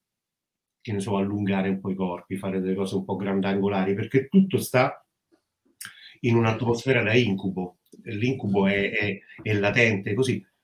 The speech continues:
E invece sul confine, eh, sono delle persone normali che prendono il cappuccino, che corrono, che fanno cose, eh, e difficilmente un disegnatore si può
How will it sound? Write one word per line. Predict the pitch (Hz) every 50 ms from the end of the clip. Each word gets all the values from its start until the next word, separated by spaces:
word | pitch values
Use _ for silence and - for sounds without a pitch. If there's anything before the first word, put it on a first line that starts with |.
| _ _ _ _ _ _
E | - - 139
invece | - 156 156 240 147 123 117
sul | 110 123 123
confine, | - 180 - - - 113 92 95 117 -
eh, | - 131 - -
sono | - 165 143 131 135 120
delle | 123 131 151
persone | 151 151 - - 151 127 110
normali | 110 127 - - - 143 160 160 165 165 151 123
che | - - 123 135 139 135 - _ _ _ - - - -
prendono | - 113 117 117 113 110 107
il | 107 107
cappuccino, | - 113 107 - 120 - - - - 113 107 104 101
che | 98 104 101 101
corrono, | - 117 113 113 98 95 101 104 95
che | 95
fanno | - 117 113 110 104 104 104 104 104 104 101
cose, | - 135 127 123 - 123 117
eh, | 135 160 160 165 - - - - - -
e | - 135 131 113 107
difficilmente | 147 143 147 - 147 131 151 156 180 190 185 - 135 127 127 131
un | 131 123 120
disegnatore | 110 110 101 127 123 120 123 127 143 131 113
si | 98 107 98
può | 117 117 117 117 -